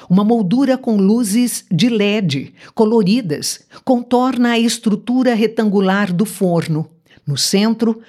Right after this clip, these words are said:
há um grande alto-falante circular. O cone é preto e apresenta um círculo dourado no centro.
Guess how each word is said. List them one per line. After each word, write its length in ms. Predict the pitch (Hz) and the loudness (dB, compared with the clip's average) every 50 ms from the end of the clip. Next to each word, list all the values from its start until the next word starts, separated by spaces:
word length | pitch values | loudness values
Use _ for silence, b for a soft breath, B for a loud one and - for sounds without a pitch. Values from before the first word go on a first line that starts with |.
| B B | B B
há 80 | 160 | -4
um 100 | 143 135 | -4 -2
grande 560 | 127 123 165 196 240 262 254 185 190 254 - - | 0 0 0 2 2 2 2 2 0 -2 -2 -2
alto-falante 1000 | - 226 254 262 - - 247 - - - 214 185 156 165 185 220 233 226 - 208 | -2 -2 -2 -2 -4 -8 -8 -8 -4 -4 -2 -2 0 0 0 0 0 -2 -2 -4
circular. 760 | 180 - - - 254 240 254 - 185 147 135 127 123 127 131 127 - - B B B B B B B B B B | -4 -4 -2 -2 -2 -2 -2 -4 -2 -2 -2 -4 -6 -8 -10 -8 -8 -8 B B B B B B B B B B
O 80 | 196 | -6
cone 560 | 185 - - 220 247 285 294 226 175 160 - - | -6 -2 0 0 0 2 2 0 -2 -2 -4 -6
é 60 | 175 | -8
preto 640 | 170 - - 160 160 151 165 175 175 - 294 349 B B B B | -8 -4 -2 -2 -2 -2 -2 -6 -4 -6 -6 -6 B B B B
e 120 | B 165 185 | B -2 -2
apresenta 720 | 220 - - 320 339 277 131 143 196 233 311 - - 180 | 0 -2 -4 -4 -4 -4 -2 0 0 -2 -2 -2 -4 -4
um 100 | 147 160 | -4 -2
círculo 540 | 151 - - - 254 262 269 - 254 240 240 | -4 -4 -2 -2 -4 -4 -4 -4 -4 -2 0
dourado 760 | 202 185 233 214 180 147 170 190 220 240 214 202 247 247 247 | 0 0 0 0 0 0 -2 -2 -2 -4 -4 -4 -4 -4 -4
no 160 | 240 240 254 | -4 -4 -4
centro. 680 | 247 - - 247 220 208 190 190 185 175 135 123 113 - | -4 -4 -2 -2 0 0 -2 -2 -4 -6 -8 -8 -10 -16